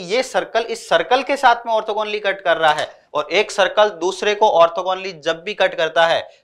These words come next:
तो उसमें क्या कंडीशन लगती है, ये हम सबको पता है, that is टू जी वन जी टू।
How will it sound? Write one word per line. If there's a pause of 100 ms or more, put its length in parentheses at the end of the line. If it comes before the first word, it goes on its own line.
तो
उसमें
क्या
कंडीशन
लगती
है,
ये
हम
सबको
पता
है, (380)
that
is
टू
जी
वन
जी
टू।